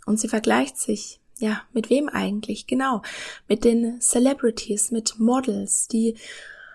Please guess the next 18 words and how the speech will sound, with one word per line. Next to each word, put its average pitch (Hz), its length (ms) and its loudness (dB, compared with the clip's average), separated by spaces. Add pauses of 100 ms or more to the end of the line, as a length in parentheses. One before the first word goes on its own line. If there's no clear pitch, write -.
(160)
vielleicht 240 400 4
eine, 233 360 0 (300)
also 196 160 -10
was - 120 -10
heißt - 180 -2
vielleicht, 226 420 4
die 214 80 4
ganz 208 240 4
sicher 277 300 2
eine 208 320 0
ganz 208 180 -2
andere 226 400 2
Genetik 220 640 0
haben 196 360 -2
als 185 380 0
sie, 208 200 0
die 208 100 0
vielleicht 208 480 -2